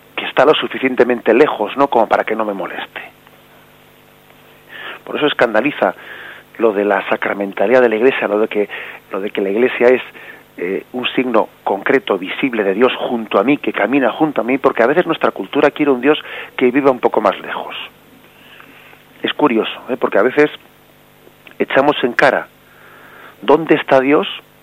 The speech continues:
cuando ocurre alguna desgracia, y luego, por otra parte,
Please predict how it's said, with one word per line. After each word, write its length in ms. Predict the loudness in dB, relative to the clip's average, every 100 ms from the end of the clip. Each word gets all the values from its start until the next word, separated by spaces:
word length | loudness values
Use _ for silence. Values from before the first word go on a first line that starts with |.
| _ _ _ _ _ _ _ _ _ _ -10
cuando 240 | -4 -4 -2
ocurre 240 | 0 2
alguna 220 | 2 2
desgracia, 560 | 0 2 0 0 -2 -8 _ -20 -20 -20 -20 -20 -20 -20 _
y 80 | 0
luego, 200 | 4 4
por 140 | 6 6
otra 140 | 6
parte, 400 | 4 2 0